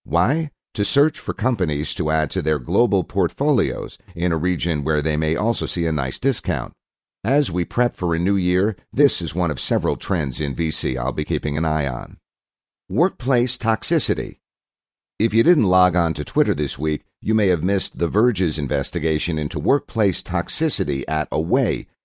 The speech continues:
which is a unicorn travel company known for its lightweight, compact suitcases. A full disclosure, I have an Away bag. Read that story first and then check out Winnie co-founder and Chief Executive Officer Sarah Muskoff's piece from this week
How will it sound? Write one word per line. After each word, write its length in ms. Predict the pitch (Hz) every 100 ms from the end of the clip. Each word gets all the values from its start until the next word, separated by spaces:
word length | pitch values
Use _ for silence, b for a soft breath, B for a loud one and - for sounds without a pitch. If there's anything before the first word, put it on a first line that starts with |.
| -
which 200 | 90 87
is 100 | 80
a 40 |
unicorn 760 | 82 92 127 107 - 98 87 82
travel 420 | - 113 101 78
company 460 | - 78 76 71 73
known 240 | 80 76
for 180 | - 76
its 180 | 73 67
lightweight, 640 | 71 117 95 90 85 90
compact 600 | - 113 110 95 85 -
suitcases. 720 | - 147 - 78 65 - - - _ -
A 60 | -
full 220 | 107 95
disclosure, 600 | 73 - 92 85 73 71 b -
I 160 | 80
have 260 | 78 104 69
an 80 | 67
Away 240 | 73 78
bag. 340 | 65 53 50 - _ _ _ -
Read 280 | 101 151 160
that 240 | 123 104 -
story 360 | 113 98 82
first 480 | 71 123 95 76 -
and 100 | 78
then 140 | 127
check 300 | 147 98 76
out 240 | 82 78 -
Winnie 360 | 87 147 151
co-founder 720 | - 104 95 82 78 71 69 71
and 140 | 71
Chief 240 | - 101 90
Executive 540 | 71 80 76 76 71
Officer 460 | 76 73 73 82 -
Sarah 440 | - 98 87 78
Muskoff's 680 | 64 110 131 - 60 57 -
piece 340 | - 92 82 -
from 200 | 78 78
this 240 | 120 -
week 280 | 80 76